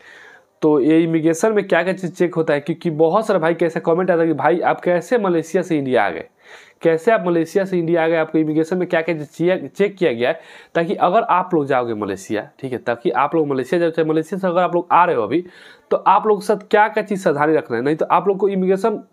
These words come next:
जाने ही नहीं देगा, पास ही करने नहीं देगा, ठीक है। मेरे पास जहाँ पे मैं, जहाँ पे अपना इमि-,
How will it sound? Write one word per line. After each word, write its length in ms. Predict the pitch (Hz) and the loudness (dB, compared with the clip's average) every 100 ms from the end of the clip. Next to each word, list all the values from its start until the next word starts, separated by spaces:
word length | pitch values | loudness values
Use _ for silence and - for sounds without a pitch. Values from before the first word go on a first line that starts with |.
| - | -4
जाने 300 | 143 160 196 | 0 2 2
ही 60 | 208 | 0
नहीं 120 | 175 | 0
देगा, 180 | 143 143 | 0 0
पास 280 | - 156 - | 0 0 0
ही 60 | |
करने 200 | 220 190 | 0 0
नहीं 140 | 160 131 | 0 -2
देगा, 240 | 110 90 - - - - - | -2 -4 -10 -20 -20 -14 -6
ठीक 180 | 190 | -2
है। 100 | 156 113 | -2 0
मेरे 260 | 147 190 196 | 2 4 4
पास 300 | 160 175 170 | 2 2 2
जहाँ 200 | 170 165 | 0 0
पे 160 | 170 | 0
मैं, 280 | 160 160 160 | 0 2 2
जहाँ 160 | 147 147 | 0 0
पे 80 | 151 | -2
अपना 180 | 147 | 0
इमि-, 360 | 143 143 143 | -2 -2 0